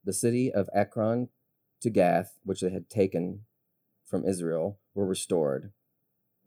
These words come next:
Israel even rescued the surrounding territories from, from Philistine control. There was also place between Israel,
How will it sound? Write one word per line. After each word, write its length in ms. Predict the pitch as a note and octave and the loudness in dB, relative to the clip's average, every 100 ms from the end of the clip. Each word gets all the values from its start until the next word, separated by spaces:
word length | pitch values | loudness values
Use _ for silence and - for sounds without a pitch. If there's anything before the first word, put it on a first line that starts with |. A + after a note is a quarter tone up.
| _ _ | _ _
Israel 340 | A2+ A2 A2 F2+ | 0 2 2 2
even 220 | A2 G2+ | 2 2
rescued 420 | G2 G2+ - F#2+ | 4 2 0 -4
the 60 | F#2 | -4
surrounding 520 | - F#2 G2 G2+ G2+ | 0 2 4 2 0
territories 800 | - F#2+ F2+ F#2+ F2 D#2+ F2 - _ _ _ _ _ | 0 2 2 2 0 0 -2 -8 _ _ _ _ _
from, 260 | G#2+ G2 - _ _ | -2 -2 -2 _ _
from 140 | F#2+ F#2+ | -6 -2
Philistine 500 | G2+ - - E2 E2+ | 0 0 0 -4 -4
control. 580 | E2+ - E2+ C#2+ E2+ - _ _ _ _ _ - | -6 0 2 2 -4 -12 _ _ _ _ _ 0
There 80 | |
was 120 | G#2 G#2+ | 2 6
also 300 | A#2 B2+ C3 | 6 6 0
place 320 | - G2+ - | 4 2 2
between 380 | F#2 G#2 F2+ D#2+ | -6 -2 -2 0
Israel, 640 | G#2 G2 G#2+ G#2 A#2+ | -2 0 2 2 0